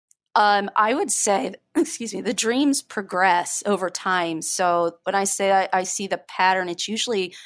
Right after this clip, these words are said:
a recurring dream about something. So for example, I have a recurring dream over time that I need, that I've been on a trip away and that I need to, um,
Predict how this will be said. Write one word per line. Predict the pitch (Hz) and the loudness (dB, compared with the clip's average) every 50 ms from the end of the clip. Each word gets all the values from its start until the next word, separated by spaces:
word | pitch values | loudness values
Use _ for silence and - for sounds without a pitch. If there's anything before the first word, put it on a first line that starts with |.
| - - - - - _ _ _ _ _ _ _ _ - | -20 -20 -20 -20 -20 _ _ _ _ _ _ _ _ -2
a | 220 | 0
recurring | 208 202 196 196 - - 233 226 233 220 208 202 | 0 0 -2 -4 -6 -4 -2 -2 0 0 0 -2
dream | - - 196 202 196 196 190 190 - | -2 -2 -2 -2 0 -2 -2 -2 -2
about | 196 190 - 190 185 175 170 156 - | -2 0 2 2 2 2 2 2 0
something. | - - - - 190 190 196 - - 165 151 139 165 | 0 0 0 0 0 -2 -2 -2 -4 -4 -4 -4 -4
So | - 185 | -6 -6
for | 185 - 202 | -6 -4 -6
example, | 196 185 - 196 196 202 196 190 180 | -6 -4 -4 -2 -2 -2 0 2 2
I | 180 196 | 2 2
have | 208 254 247 233 | 0 -2 -4 -2
a | 202 | -4
recurring | 196 190 185 - - 202 202 214 214 208 | -4 -4 -6 -6 -6 -4 -4 -2 -2 -2
dream | 196 180 185 185 165 156 143 147 165 160 - _ - - - - - - _ _ _ _ _ _ _ _ _ _ _ _ | -4 -4 -4 -6 -6 -6 -6 -6 -10 -12 -14 _ -20 -20 -20 -20 -20 -20 _ _ _ _ _ _ _ _ _ _ _ _
over | - 196 190 185 220 277 | 2 2 2 2 0 -2
time | 285 - - - - 214 190 175 170 170 170 175 175 - - | -2 -2 -6 -2 0 0 2 2 0 -2 -4 -6 -8 -12 -2
that | - 190 185 180 175 - - _ _ - | 0 2 4 4 2 0 -2 _ _ 0
I | 185 185 180 180 185 | 0 0 0 0 -4
need, | 185 185 185 190 196 190 - _ _ _ - | -6 -4 -4 -4 -4 -6 -8 _ _ _ -4
that | 185 196 - - - | 0 0 0 2 2
I've | 180 185 180 185 - | 2 2 2 0 -2
been | 196 190 | 0 0
on | 202 214 220 | 2 2 2
a | 220 220 220 | 0 0 -2
trip | 220 - - 220 214 214 | -2 -2 -2 -2 -2 -2
away | 214 190 170 165 156 160 175 208 254 302 - _ _ _ _ _ _ _ _ | -4 -4 -2 -2 -2 -2 -4 -4 -6 -8 -14 _ _ _ _ _ _ _ _
and | - 196 190 180 180 180 180 175 | 0 2 2 2 0 -2 -4 -2
that | 170 190 180 175 175 170 - - | 0 2 2 2 2 0 0 0
I | 175 180 180 180 | 0 0 0 -2
need | 180 180 185 190 190 170 _ - - - | -6 -8 -8 -8 -8 -8 _ -12 -12 -10
to, | 190 185 175 170 165 - - | -10 -10 -10 -12 -14 -6 -2
um, | 180 180 170 165 165 156 - | -2 -2 -2 -4 -6 -12 -18